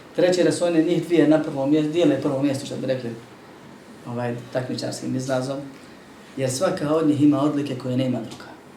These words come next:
I time se upotpunjavaju, ne može se prevagnuti. Šejhul Islam je na to, na to mišljenju bio, zato je spomenuo njih dvije, rekao posebno Hatidža, pa spomenuo što od odlika, i Aisha, pa spomenuo što od odlika, i onda rekao ostale žene,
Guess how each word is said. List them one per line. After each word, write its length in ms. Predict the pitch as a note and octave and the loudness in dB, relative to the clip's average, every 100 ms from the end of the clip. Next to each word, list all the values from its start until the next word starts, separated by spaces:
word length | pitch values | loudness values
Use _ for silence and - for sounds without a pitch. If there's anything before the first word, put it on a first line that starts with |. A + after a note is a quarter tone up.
| - - - - - - | -20 -20 -20 -20 -20 -16
I 80 | B2 | 0
time 240 | D3 C3+ | 2 2
se 100 | B2+ | -2
upotpunjavaju, 600 | A#2+ B2+ - C3 C#3 C3 | -6 -8 -4 -2 0 0
ne 140 | C3 D#3 | 2 2
može 280 | C#3 - | 2 -2
se 180 | - A#2 | -8 -10
prevagnuti. 560 | G#2+ G#2+ G2 F#2+ G#2 - | -8 -10 -10 -12 -12 -4
Šejhul 280 | F3 D#3+ D3+ | -2 -2 -2
Islam 280 | - E3 | 2 4
je 140 | D3 G#2+ - - | 4 2 -8 0
na 180 | D3+ D#3 | 2 2
to, 260 | C3+ A#2+ - - - - - | 0 -4 -8 -18 -20 -10 0
na 100 | E3 | 2
to 160 | C#3+ | 4
mišljenju 340 | C#3 D3+ C#3 C3 | 2 2 2 0
bio, 140 | D#3+ | 0
zato 180 | D3 D3+ | 0 0
je 100 | D3 | -2
spomenuo 580 | C3+ D3 B2+ D#3 D#3+ C#3+ | -2 -8 -2 0 4 4
njih 240 | D#3 C3 | 4 0
dvije, 300 | C#3+ E3+ D3+ | 0 2 2
rekao 320 | D3 D3+ C#3 C3 | 0 0 0 2
posebno 560 | E3+ F3 D#3 D3 C3 - - - | 2 2 2 0 0 -4 -10 -8
Hatidža, 400 | C3+ F#3 F#3+ D3 | -6 -4 0 0
pa 80 | C3+ | -2
spomenuo 320 | D#3 E3 E3 | -4 -2 -2
što 100 | D#3+ | 0
od 80 | D3+ | 2
odlika, 440 | F3+ F3+ F3+ E3 - | 2 0 4 2 4
i 160 | D3+ D3 | 0 0
Aisha, 360 | C#3+ F3 F#3+ D3+ | 0 2 2 0
pa 80 | C#3+ | -4
spomenuo 360 | C3 E3+ E3+ E3 | -2 -2 0 0
što 120 | D3+ | -2
od 80 | D#3+ | 0
odlika, 520 | G3+ G3 F#3+ F#3 F3+ - - - | 0 0 2 4 2 0 -10 2
i 60 | |
onda 200 | F3 E3+ | 4 6
rekao 240 | D#3+ D#3+ D#3 | 4 4 0
ostale 360 | D3+ C#3+ C3 | 2 0 0
žene, 320 | C3+ D#3 D#3 | 2 4 2